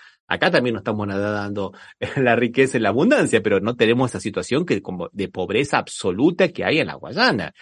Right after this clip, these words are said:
Es, ¿sabías que las Guayanas es el país que mayor emigración tiene del mundo?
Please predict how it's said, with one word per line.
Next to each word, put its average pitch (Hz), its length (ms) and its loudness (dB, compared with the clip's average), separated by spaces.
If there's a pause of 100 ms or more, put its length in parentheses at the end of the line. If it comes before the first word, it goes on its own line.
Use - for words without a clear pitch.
(240)
Es, - 300 0 (160)
¿sabías 240 240 4
que 220 100 2
las 113 120 4
Guayanas 117 400 0
es 127 60 0
el 101 120 -4
país 117 460 0
que 113 140 0
mayor 104 560 2 (120)
emigración 127 960 0
tiene 175 280 4
del 95 160 2
mundo? 113 500 -4